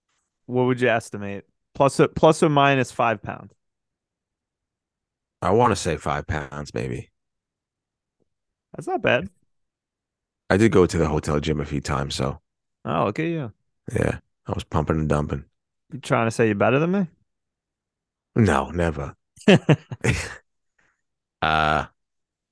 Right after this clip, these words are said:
Speaker 2: and then the hotel pool was nice. The hotel,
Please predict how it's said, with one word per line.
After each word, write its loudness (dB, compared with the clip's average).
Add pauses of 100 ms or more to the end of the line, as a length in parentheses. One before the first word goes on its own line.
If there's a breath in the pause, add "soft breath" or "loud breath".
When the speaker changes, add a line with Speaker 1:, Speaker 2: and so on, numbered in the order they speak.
(340)
Speaker 2:
and -2
then 0 (1000)
the 2
hotel 0 (840)
pool 2
was -2
nice. -2
The -8
hotel, -4